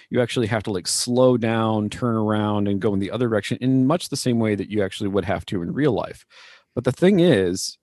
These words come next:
despite the fact that this was more realistic, it actually felt ex-, incredibly clunky to me, because what I'm used to as someone, you know, I'm not a huge, I don't l-, play a ton of third-person games like that.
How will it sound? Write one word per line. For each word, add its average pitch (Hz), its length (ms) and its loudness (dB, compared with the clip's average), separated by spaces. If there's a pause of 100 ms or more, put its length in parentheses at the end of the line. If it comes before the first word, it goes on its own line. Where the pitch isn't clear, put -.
(180)
despite 143 320 -2
the 139 60 -4
fact 123 220 2
that 123 120 -2
this - 160 -4
was 110 140 -2
more 113 180 2
realistic, 98 680 -2
it 98 40 2
actually 131 240 0
felt 120 240 2
ex-, - 300 -10
incredibly 110 400 0
clunky 113 560 -2
to - 140 -6
me, 85 260 -8 (460)
because 127 240 4
what 139 120 6
I'm 123 200 4
used 120 560 0
to 95 500 -4
as 110 160 -4
someone, 95 520 -2
you 127 180 -4
know, 90 100 -6
I'm 127 180 4
not 151 200 4
a 131 60 6
huge, 131 380 0
I 123 120 0
don't 143 200 -4
l-, 113 160 -8 (260)
play 113 240 0
a 87 100 -2
ton 110 480 -2
of 113 220 -2
third-person 110 520 -2
games 120 260 -2
like 123 200 0
that. 127 260 4